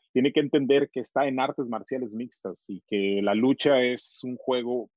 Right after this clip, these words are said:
tan básico y tan importante que si no lo tienes, estás frito prácticamente.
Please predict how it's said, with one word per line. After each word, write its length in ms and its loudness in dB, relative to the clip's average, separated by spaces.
tan 260 -4
básico 420 -4
y 60 -6
tan 160 -4
importante 680 -8
que 80 -8
si 120 -18
no 80 -6
lo 140 -2
tienes, 460 -4
estás 340 -6
frito 320 -2
prácticamente. 760 -6